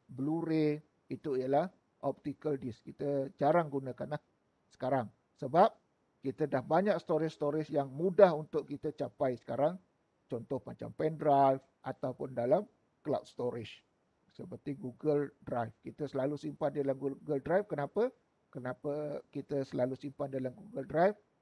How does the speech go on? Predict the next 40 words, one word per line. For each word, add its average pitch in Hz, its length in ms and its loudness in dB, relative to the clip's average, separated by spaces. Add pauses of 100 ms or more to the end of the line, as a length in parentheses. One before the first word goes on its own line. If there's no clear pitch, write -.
(140)
Sebab 139 400 0 (160)
Google 139 300 -6
Drive 151 260 2
is 139 160 -12
very 202 320 2
easy 165 480 -4 (160)
to 147 320 -2 (320)
access 139 640 -2
for 127 160 -6
the 131 80 -8
data. 117 540 -10 (580)
Jadi 139 180 -4
dekat 156 300 -2
mana-mana 170 400 -2
pun 190 180 -2
anda 175 220 0
pergi, 196 400 -4
kita 147 240 -6
boleh, 143 320 -4 (420)
kita 139 300 -8
boleh 123 160 -8
capai 135 400 -4
data 127 260 -10
tersebut. 123 460 -16
Kalau 143 180 -2
kita 196 220 -4
simpan 214 320 0
di 202 80 2
dalam 208 240 4
pen 208 240 0
drive, 262 240 2 (340)
takutnya 147 460 -6
kita 143 260 -6
tertinggal 165 560 -2
pen 156 240 -4
drive 147 460 6
atau - 260 -8
pen 160 220 -6
drive 151 260 0
rosak. 139 540 -2